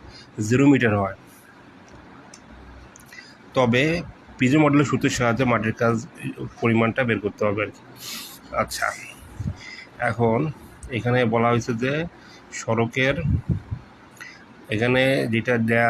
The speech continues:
আছে আর কি, সেটা হচ্ছে সড়কের বাঁধের গঠনতলের প্রস্থ দশ মিটার দেয়া আছে এবং পাঁচশো ডাল দেওয়া আছে,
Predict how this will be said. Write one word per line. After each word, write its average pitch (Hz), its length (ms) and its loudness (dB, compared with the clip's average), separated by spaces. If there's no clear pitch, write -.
আছে - 240 -4
আর - 160 -2
কি, 127 120 -4
সেটা 113 200 -6
হচ্ছে 107 240 -2
সড়কের 117 380 0
বাঁধের 113 300 0
গঠনতলের 120 500 2
প্রস্থ 113 240 -4
দশ 107 200 0
মিটার 107 300 -4
দেয়া 107 220 0
আছে - 240 -8
এবং 113 220 0
পাঁচশো 113 320 0
ডাল 120 160 0
দেওয়া 120 180 2
আছে, 135 280 0